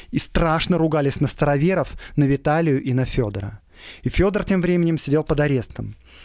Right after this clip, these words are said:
К лету он немного отошёл, и к нему стали постепенно возвращаться чувства. В конце июня он говорил так: "Сердце и теперь всё болит и не отходит.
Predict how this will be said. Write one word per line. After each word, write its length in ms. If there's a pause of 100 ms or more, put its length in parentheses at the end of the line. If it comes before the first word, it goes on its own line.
(380)
К 80
лету 500 (120)
он 160
немного 340
отошёл, 500 (280)
и 100
к 100
нему 140
стали 240
постепенно 500
возвращаться 500
чувства. 540 (320)
В 60
конце 280
июня 520
он 180
говорил 300
так: 440 (1120)
"Сердце 520
и 260
теперь 420
всё 200
болит 400
и 40
не 120
отходит. 640